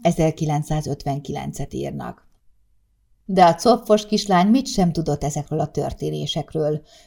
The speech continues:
Őt csak az izgalmas kirándulás érdekelte. Otthonosan mozogva szaladt a lifthez, majd amikor az általa túlságosan hosszúnak ítélt három másodperc elteltével sem nyílt ki az ajtó,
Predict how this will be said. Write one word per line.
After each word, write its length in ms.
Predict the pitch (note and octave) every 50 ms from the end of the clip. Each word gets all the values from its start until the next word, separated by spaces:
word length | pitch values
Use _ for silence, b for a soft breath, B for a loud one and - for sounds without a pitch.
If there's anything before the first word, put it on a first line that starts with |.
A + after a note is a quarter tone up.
| b b -
Őt 220 | A3+ E4+ F#4 F4+
csak 240 | - - A#3 - -
az 200 | D#3+ D#3 - -
izgalmas 580 | A3+ G3+ E3 - D#3+ D3+ D3 D3+ D3+ D#3 -
kirándulás 720 | - - E3 D#3 D3 - - F3+ - D#3 D3+ C#3 D#3 - -
érdekelte. 840 | D3+ D3+ C#3+ - D3+ - - - - - - D3+ - D3+ D3+ - b b b b b b b b
Otthonosan 720 | - G#3 G#3+ G#3+ - G#3+ F#3+ F#3+ F3+ - G3 F3+ F3 F3+
mozogva 460 | F3+ F#3 F#3+ F3+ F#3 F3 F3 F3 F3
szaladt 400 | F3 - F#3 E3 E3 E3 - -
a 40 | E3
lifthez, 580 | D#3 E3+ F#3 G3 - - - G3 F#3+ G3+ F#3+
majd 260 | G3 E3+ D#3 D#3+ D#3 D3+
amikor 300 | D3+ D#3+ D#3 - D3 D#3
az 140 | D#3 C#3
általa 440 | C#3+ - D#3+ F3 E3 - D#3+ D3+ D3+
túlságosan 720 | D3+ - F#3+ G3 F#3 F#3+ - E3 D#3 E3+ D#3 - - D#3+ C#3+
hosszúnak 640 | C#3 E3 F3 F3+ - - - D#3 D#3 - - -
ítélt 420 | - E3+ - - D#3+ D#3+ F3 F#3+ F#3
három 460 | - - F#3 F3+ F3+ E3+ D#3+ D3+ D#3
másodperc 680 | D#3+ E3 E3+ F3 - D#3+ D3+ - - - - - - -
elteltével 720 | E3+ F3 F3 - E3 D#3 D#3 D3+ - D3 D3+ D3 D#3 D3+
sem 200 | D3+ - D#3 D#3+
nyílt 280 | D#3+ D#3+ E3 D#3+ D#3+ -
ki 100 | - D3+
az 140 | - -
ajtó, 520 | - - G3+ G#3+ G#3+ G#3+ F#3+ E3+ D#3+ D#3